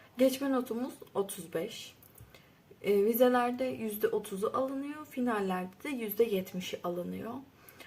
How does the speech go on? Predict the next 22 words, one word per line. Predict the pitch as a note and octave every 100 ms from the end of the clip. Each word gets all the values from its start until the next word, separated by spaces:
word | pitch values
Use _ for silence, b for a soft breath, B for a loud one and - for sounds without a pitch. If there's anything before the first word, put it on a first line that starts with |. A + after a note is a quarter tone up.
| B B B B B -
Ee, | G3 F#3+ F#3+ G#3
her | C#4 D#4 C4
bir | C4 B3+
dersimiz | A#3 A#3 - A#3+ A3
için | - D4+ D#4+
yirmi | C#4 B3 G#3
soru, | G3 G3 C#4
otuz | - G3 G3 E3+
dakika | E3+ - - F#3+ - -
süremiz | - G#3+ F3+ F#3 F#3 F#3+
var. | G3 B3 - - - _ - - - - -
Ya, | E3+ - G3
ge-, | G3 -
sınavlarla | - G#3+ G3+ G#3 G#3 G3+
alakalı | F#3+ F#3 F#3+ G3
genelleme | F#3+ F#3+ F3+ F3+ F3+ F#3
böyle | F3+ F3+ F3+
bilgiler | F#3 F3 F3 F3+ F#3
düşünüyorum. | F#3 - E3+ E3+ F3 F#3 B B B B
Acaba | G#3 G3+ F#3 F3+
ne | F3+ F#3
söyleyebilirim | - F3 F3 F3 F3 F#3 F3 F3 F3